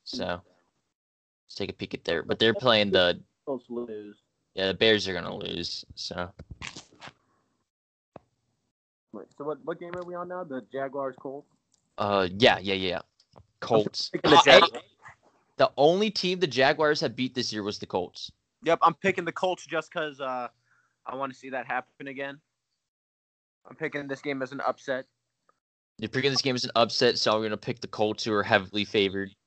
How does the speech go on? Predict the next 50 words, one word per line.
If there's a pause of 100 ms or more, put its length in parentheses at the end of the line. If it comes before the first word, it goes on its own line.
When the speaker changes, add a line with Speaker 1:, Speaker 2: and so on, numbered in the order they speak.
(300)
Speaker 2:
Yep,
I, (100)
I
gotta
pick
the
upset
on
this
one. (120)
I
gotta
believe. (280)
The
way
Speaker 1:
Yeah,
Speaker 2:
the
Speaker 1:
me
Speaker 2:
week
Speaker 1:
too.
Speaker 2:
went
Speaker 1:
Gotta
go
with
Speaker 2:
together.
Speaker 1:
the
upset.
The
underdogs,
the
Colts. (300)
<laughs>
Speaker 2:
No,
no,
sir. (1120)
You
know,
like,
the
Colts
are
definitely
gonna
win.
They
got
a
better
defense.
If,